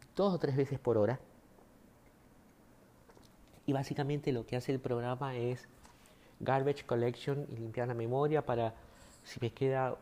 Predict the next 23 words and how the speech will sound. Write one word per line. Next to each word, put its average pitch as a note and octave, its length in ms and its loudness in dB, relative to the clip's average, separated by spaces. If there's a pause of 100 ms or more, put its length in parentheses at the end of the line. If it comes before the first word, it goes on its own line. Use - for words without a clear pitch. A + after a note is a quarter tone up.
(160)
un C3 560 -2
giga C3+ 560 0
o G#2 160 0 (340)
dos B2+ 260 0
gigas C3 260 -2
de B2+ 80 -4
memoria, B2 680 -4 (640)
eh, - 180 -14 (300)
sin C3 320 -4
llenar, B2+ 440 0 (880)
comprime B2+ 500 0
todo C3 180 4
aquello C3 280 4
que A#2+ 100 -4
no A#2+ 120 -6
se - 100 -4
ha A#2 60 2
usado, B2 400 -2
limpia C3+ 500 -2
apps C3 260 -6
que B2+ 140 -8
no A#2+ 80 -4
estén C3 400 -4